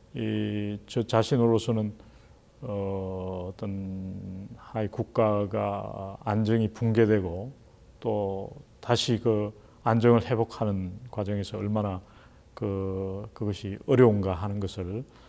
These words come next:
어, 그 목격하는 그러한, 음, 기회도 되었던 걸로, 어, 이렇게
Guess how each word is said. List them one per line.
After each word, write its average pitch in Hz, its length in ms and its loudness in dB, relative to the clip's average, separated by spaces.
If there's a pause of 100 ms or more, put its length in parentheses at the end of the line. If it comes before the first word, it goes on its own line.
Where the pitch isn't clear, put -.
(280)
어, 92 560 -6
그 110 100 -12
목격하는 95 800 0
그러한, 98 500 -2
음, 95 260 -6
기회도 95 360 0
되었던 90 440 -2
걸로, 82 260 -12 (240)
어, 95 180 -8
이렇게 90 320 -14